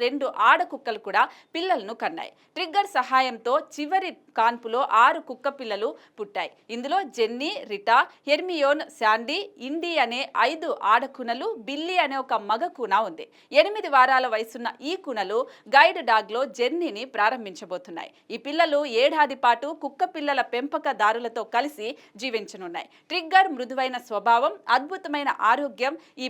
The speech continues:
ప్రోగ్రామ్స్కు సరైన ఎంపికలా చేసిందని గైడ్ డాగ్స్ నిర్వాహకులు అంటున్నారు. ట్రిగ్గర్ వారసత్వాన్ని కొనసాగించడానికి బిల్లీ మరికొన్నేళ్లలో బ్రీడింగ్ ప్రోగ్రాంలో చేరవచ్చు.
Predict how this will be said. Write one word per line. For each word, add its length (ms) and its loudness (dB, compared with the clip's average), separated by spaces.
ప్రోగ్రామ్స్కు 680 0
సరైన 280 -2
ఎంపికలా 400 -4
చేసిందని 460 -8
గైడ్ 240 2
డాగ్స్ 260 0
నిర్వాహకులు 580 -2
అంటున్నారు. 440 -12
ట్రిగ్గర్ 440 2
వారసత్వాన్ని 760 0
కొనసాగించడానికి 960 0
బిల్లీ 300 -4
మరికొన్నేళ్లలో 800 -2
బ్రీడింగ్ 540 -6
ప్రోగ్రాంలో 520 -2
చేరవచ్చు. 420 -8